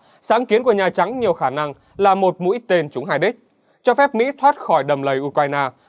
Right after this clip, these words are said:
mà không bị mất thể diện. Việc chính quyền Biden bị lôi kéo vào cuộc khủng hoảng Ukraine nhiều hơn dự kiến chỉ làm phức tạp thêm tình hình đối với Mỹ, chứ không làm thay đổi bản chất của vấn đề.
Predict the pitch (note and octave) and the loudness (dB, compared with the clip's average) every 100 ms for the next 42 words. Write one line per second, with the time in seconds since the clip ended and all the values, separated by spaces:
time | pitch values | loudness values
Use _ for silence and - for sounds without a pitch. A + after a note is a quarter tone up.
0 | - F#3+ F#3 A#3 G3+ E3 C#3 G3+ C3+ B2 | -2 -2 0 0 0 -2 -4 -4 -4 -2
1 | C3+ B2 _ _ - - _ _ - A#3 | -4 -4 _ _ -20 -20 _ _ 0 0
2 | A3 A#3+ C4+ B3 G#3+ A3+ G#3 F#3+ F#3 F3+ | 2 -2 2 2 2 2 2 0 0 2
3 | F#3+ F#3+ F3+ D3+ A3 F3 D#3+ D3+ C3+ B2+ | 2 2 2 0 2 -2 0 0 0 -2
4 | A#2 C#3 D3 C#3 C#3 C3 B2 C3 B2+ C3 | -2 -2 -2 -2 -2 -2 -2 -2 -4 -6
5 | B2 C3+ A3+ - _ _ - A3+ G#3 F#3+ | -2 -2 -2 -12 _ _ 0 2 2 0
6 | D4 - F3 - E3+ D3+ D3 B2+ C#3 A#2 | -2 2 2 2 -4 -2 -4 -4 -4 -2
7 | A#2+ D3+ F#3 C#4 - _ _ - A#3 B3+ | -2 0 -2 -2 -8 _ _ -6 -4 2
8 | C4 A#3+ G3 G#3 A3+ F#3 D3 C#3 B2 A#2+ | 4 4 2 0 0 2 2 2 0 -2
9 | F3+ - B2 E3+ D3 | -8 -6 -4 0 0